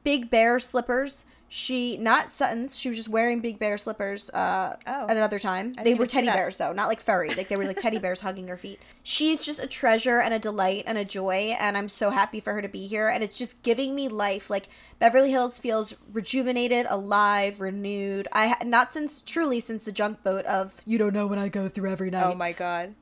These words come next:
Speaker 1: I haven't
Speaker 2: I
Speaker 1: felt
Speaker 2: love
Speaker 1: something like this.
Speaker 2: <laughs>
Speaker 1: So
Speaker 2: Truly. That was quite a moment.
Speaker 1: It really
Speaker 2: Or
Speaker 1: was.
Speaker 2: are people doing coke in your bathroom?
Speaker 1: Oh,
Speaker 2: That
Speaker 1: that
Speaker 2: same
Speaker 1: was
Speaker 2: night. It was
Speaker 1: iconic.
Speaker 2: the same night.
Speaker 1: Iconic.
Speaker 2: Um, so yes, that was a,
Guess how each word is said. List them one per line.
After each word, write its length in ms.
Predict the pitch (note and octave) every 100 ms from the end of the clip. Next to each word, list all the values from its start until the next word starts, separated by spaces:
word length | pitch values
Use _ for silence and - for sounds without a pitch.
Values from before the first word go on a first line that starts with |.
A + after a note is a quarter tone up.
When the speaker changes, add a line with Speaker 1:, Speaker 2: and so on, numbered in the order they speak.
| _ A#3
Speaker 1:
I 60 |
haven't 260 | B3+ B3+ A#3+
Speaker 2:
I 80 | G3
Speaker 1:
felt 220 | B3 B3
Speaker 2:
love 40 | B3+
Speaker 1:
something 260 | A#3 A#3
like 200 | A3+ A3
this. 340 | - - - -
Speaker 2:
<laughs> 40 | A#3+
Speaker 1:
So 320 | C#4+ F#3+ F#3+
Speaker 2:
Truly. 460 | G3 - G3 F#3 F3 - -
That 160 | G3 G#3
was 120 | G#3
quite 200 | - F#3+
a 40 | F3
moment. 360 | D#3+ C#3+ G#2
Speaker 1:
It 80 | G#3+
really 240 | G3+ G3 F#3+
Speaker 2:
Or 40 |
Speaker 1:
was. 300 | F3+ D#3+ -
Speaker 2:
are 80 | B3
people 280 | B3 D#4 F#4+
doing 260 | D#4+ C4+ A#3+
coke 200 | F3+ F3+
in 80 | F#3
your 100 | E3
bathroom? 560 | D3+ C#3+ E3 D#3+ E3 F3 -
Speaker 1:
Oh, 200 | G#3+ B3+
Speaker 2:
That 280 | F#3 F#3 - _
Speaker 1:
that 180 | - A3
Speaker 2:
same 120 | G#3 F#3+
Speaker 1:
was 60 |
Speaker 2:
night. 100 | E3+ F3
It 20 |
was 80 | A3
Speaker 1:
iconic. 300 | - G3+ G3
Speaker 2:
the 60 |
same 260 | G3 F3+ F3
night. 240 | - - - -
Speaker 1:
Iconic. 300 | G3 G#3+ -
Speaker 2:
Um, 560 | G#3 F#3+ F3+ F3+ F#3 - _ _ - _ _ _ _ _ -
so 420 | - A3+ G#3+ G#3
yes, 200 | - D#3
that 100 | G3+
was 140 | A3+
a, 80 | A#3+